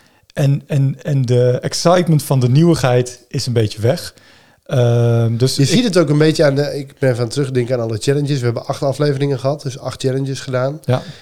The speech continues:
Speaker 2: Ik denk de eerste vier of zo, allemaal
Speaker 1: Ja,
Speaker 2: glansrijk
Speaker 1: ja, ja, ja.
Speaker 2: gehaald.
Speaker 1: Ja.
Speaker 2: Op een gegeven moment kwam daar, lukte dat niet.
Speaker 1: Ja, en toen zijn we
Speaker 2: Ik
Speaker 1: dat
Speaker 2: kwam er ook
Speaker 1: ja.
Speaker 2: bijna de klad in, hè?
Speaker 1: Klopt, ja.
Speaker 2: Ehm, eh, wat we resulteert in dat we nu de Holtenberg op gaan fietsen. Laten we die klad er nu weer uithalen.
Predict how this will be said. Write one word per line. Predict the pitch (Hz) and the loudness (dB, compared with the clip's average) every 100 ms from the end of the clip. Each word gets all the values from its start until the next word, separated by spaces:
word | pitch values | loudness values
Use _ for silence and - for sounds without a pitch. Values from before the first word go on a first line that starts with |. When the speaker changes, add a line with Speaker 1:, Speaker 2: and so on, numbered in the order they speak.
| _ | _
Speaker 2:
Ik | 117 | -6
denk | 120 127 | -2 -2
de | 135 | -4
eerste | 131 - 101 | -4 -4 -4
vier | 113 156 135 | 2 2 2
of | 107 | 0
zo, | 120 110 - - | -2 -2 -6 -20
allemaal | - 135 120 95 - | -8 -4 -2 -4 -10
Speaker 1:
Ja, | - | -18
Speaker 2:
glansrijk | - - 131 143 131 | -8 0 2 4 6
Speaker 1:
ja, | 123 | 6
ja, | |
ja. | 117 | 4
Speaker 2:
gehaald. | 113 117 160 185 - | 4 4 2 0 -2
Speaker 1:
Ja. | 123 | -2
Speaker 2:
Op | 160 - | -2 -6
een | 127 | -6
gegeven | 113 180 | 0 2
moment | 175 131 | 2 2
kwam | 156 143 | 2 4
daar, | 131 123 | 4 4
lukte | 123 135 135 | 2 0 0
dat | 120 107 | -2 0
niet. | 127 185 - - | 0 0 -2 -6
Speaker 1:
Ja, | 123 - - - | -2 -2 -6 -12
en | 190 | -6
toen | 120 | -2
zijn | 110 | 2
we | 117 | 2
Speaker 2:
Ik | 113 | 4
Speaker 1:
dat | 185 | 4
Speaker 2:
kwam | 202 | 4
er | 170 | 2
ook | 127 | 2
Speaker 1:
ja. | |
Speaker 2:
bijna | 131 120 | 2 0
de | 123 | -2
klad | - 190 170 | 2 0 0
in, | 131 101 | -6 -6
hè? | 120 170 _ | -8 -8 _
Speaker 1:
Klopt, | - 117 107 - _ _ - | -2 -2 -2 -10 _ _ -8
ja. | 110 98 _ | -6 -6 _
Speaker 2:
Ehm, | 127 117 113 113 127 | -10 -6 -6 -6 -8
eh, | - 120 120 123 120 | -8 -6 -4 -4 0
wat | 135 123 | 0 0
we | 127 | 2
resulteert | 131 127 147 143 | 2 2 2 2
in | 131 | 0
dat | 123 | 0
we | 120 | 2
nu | 127 160 | 4 6
de | 165 | 6
Holtenberg | 131 117 123 160 | 4 2 2 0
op | 156 | -2
gaan | 151 147 | -4 -4
fietsen. | - 156 - 160 | -2 -6 -2 0
Laten | 139 127 | 0 0
we | 123 | -4
die | 113 | -4
klad | 139 135 | -2 0
er | 131 | 0
nu | 131 | 0
weer | 127 | 0
uithalen. | 131 123 120 120 131 | 0 0 -2 -4 -8